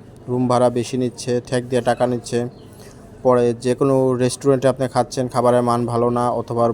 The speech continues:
মূল্য তালিকা বেশি, বিভিন্ন ইত্যাদি ইত্যাদি অভিযোগ তাদের কাছে করবেন, অবশ্যই তারা তাদের বিরুদ্ধে অ্যাকশন নেবে। এবং এই বিচে আরও বলেছেন তারা, যারা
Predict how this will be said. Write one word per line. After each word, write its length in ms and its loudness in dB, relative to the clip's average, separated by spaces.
মূল্য 260 0
তালিকা 340 -2
বেশি, 380 -4
বিভিন্ন 300 2
ইত্যাদি 320 0
ইত্যাদি 260 0
অভিযোগ 300 0
তাদের 260 2
কাছে 180 -2
করবেন, 380 0
অবশ্যই 380 -2
তারা 220 4
তাদের 260 2
বিরুদ্ধে 340 0
অ্যাকশন 300 -2
নেবে। 220 -4
এবং 220 6
এই 160 -2
বিচে 320 0
আরও 220 2
বলেছেন 480 0
তারা, 240 4
যারা 240 6